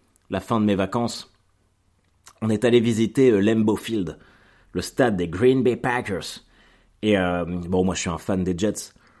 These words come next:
mais c'était très, très cool. J'ai vraiment adoré. Et mine de rien,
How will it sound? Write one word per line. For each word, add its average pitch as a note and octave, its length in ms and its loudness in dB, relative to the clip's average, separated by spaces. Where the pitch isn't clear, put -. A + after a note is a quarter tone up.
mais F#2+ 100 -2
c'était C3 300 4
très, D3 360 -4
très A#2 160 -6
cool. F#2 300 -2
J'ai G#2 180 0
vraiment C3 380 0
adoré. A2+ 340 2
Et A2+ 120 4
mine F#3 220 6
de F3+ 100 12
rien, E3+ 480 4